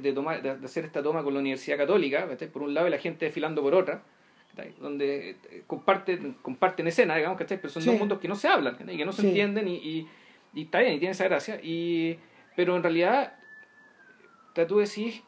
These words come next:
Speaker 1: eh, esta película fue, se empezó a hacer hace cuatro años y esta te da la impresión de que las marchas del dos mil once fueron como el,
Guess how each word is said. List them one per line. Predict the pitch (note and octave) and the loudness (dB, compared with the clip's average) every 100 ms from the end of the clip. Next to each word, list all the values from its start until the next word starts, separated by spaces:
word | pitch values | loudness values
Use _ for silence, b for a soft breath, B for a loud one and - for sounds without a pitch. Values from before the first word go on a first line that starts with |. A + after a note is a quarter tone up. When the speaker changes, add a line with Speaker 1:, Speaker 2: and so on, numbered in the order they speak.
| _ | _
Speaker 1:
eh, | D3+ C#3+ D3+ | 0 2 0
esta | E3 G#3+ | -2 -2
película | A3+ A3 A3 | -2 0 0
fue, | A3 F#3 G3+ G3+ - | 0 -2 -2 -2 -6
se | - | -10
empezó | D#3+ E3 | -8 -8
a | |
hacer | A3 A3+ | -6 -6
hace | A3 F3 | -4 0
cuatro | F#3+ F#3+ | 2 2
años | E3 F3 F3+ | 2 0 -4
y | D#3+ | -6
esta | - D#3+ | -4 0
te | |
da | E3+ | 0
la | |
impresión | G3 F3 F3 G3 | 0 -6 -8 -6
de | F3+ | -4
que | E3 E3 | -2 -2
las | C3+ C3 | -2 -2
marchas | D3+ F3+ F#3 | -2 -6 -6
del | E3 | -4
dos | D3 | -6
mil | C#3 C3+ | -4 -2
once | F#3 G#3 | -2 -6
fueron | G#3 E3+ F3+ | -4 -6 -4
como | E3 D#3 | -6 -4
el, | D3 C#3 C3+ | -4 -4 -6